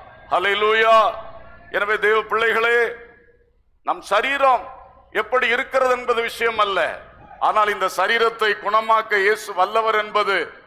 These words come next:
சத்தியமா இல்லையா? ஆமென். அல்லேலூயா. அவர் சுகமாக்குகிற கர்த்தர் இன்றைக்கும்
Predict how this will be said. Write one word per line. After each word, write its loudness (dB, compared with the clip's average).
சத்தியமா -2
இல்லையா? -4
ஆமென். 0
அல்லேலூயா. 4
அவர் 0
சுகமாக்குகிற 0
கர்த்தர் -2
இன்றைக்கும் -2